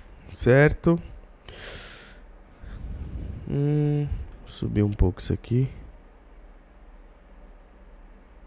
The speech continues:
Preciso subir tudo aqui, na verdade, né, galera? Porque...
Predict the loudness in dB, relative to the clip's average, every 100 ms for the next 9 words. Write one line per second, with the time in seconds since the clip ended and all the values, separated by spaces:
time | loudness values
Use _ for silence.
0 | -20 -20 -20 -20 -20 -20 -20 -20 -20 -20
1 | -20 -6 -2 0 0 2 2 2 4 4
2 | 6 6 6 6 6 6 6 4 4 2
3 | 4 2 2 -2 0 2 2